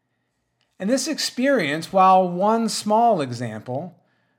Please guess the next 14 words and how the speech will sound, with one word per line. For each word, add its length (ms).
points 300
to 120
a 80
simple 800
yet 280
profound 560
truth. 480
Whether 260
we 100
label 380
them 160
good 180
or 120
bad, 480